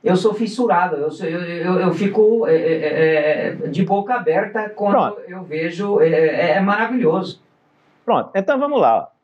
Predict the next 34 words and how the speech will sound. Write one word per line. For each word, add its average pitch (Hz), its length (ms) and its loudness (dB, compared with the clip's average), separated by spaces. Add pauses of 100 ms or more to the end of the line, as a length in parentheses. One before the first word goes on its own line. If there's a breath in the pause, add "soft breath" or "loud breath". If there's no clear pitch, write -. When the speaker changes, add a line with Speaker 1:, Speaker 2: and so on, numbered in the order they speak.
Speaker 2:
Tem 294 120 0
uma 339 100 -2
informação 196 480 0
aqui, 127 560 0
no 131 160 0
rodapé 175 600 0
aqui 131 180 -4
da 123 100 0
primeira 165 360 -2
página, 117 400 0 (100)
aqui 120 300 0
é 170 120 2
a, 147 180 2
a, 135 160 -2
a 127 40 0
página, 151 560 0
tá? - 300 0 (640)
E 160 100 -2
aí, 240 460 2
aqui, 196 280 -2
ó, 156 120 4
vamos 185 200 -4
lá, 104 240 -2 (160)
rodapé 196 840 0
aqui 180 240 -4
da 208 100 0
página. 101 380 -4
Então, 196 260 0
a 196 120 2
gente 196 120 -6
vai 202 180 2
observar 190 360 0
aqui, 175 180 -2
ó. 87 120 -2